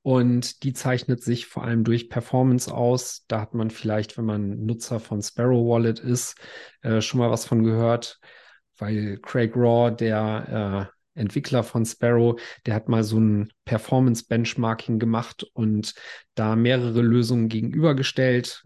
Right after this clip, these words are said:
Ähm, Electrum Personal Server ich meine Electrum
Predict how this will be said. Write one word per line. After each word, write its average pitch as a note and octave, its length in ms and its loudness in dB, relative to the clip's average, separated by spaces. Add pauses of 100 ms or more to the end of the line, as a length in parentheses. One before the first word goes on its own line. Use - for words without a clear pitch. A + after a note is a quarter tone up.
Ähm, G#2+ 420 -6 (440)
Electrum A#2 500 0
Personal A2+ 400 0
Server A#2 720 2 (300)
ich - 120 -12
meine G#2+ 320 -4
Electrum A2 840 0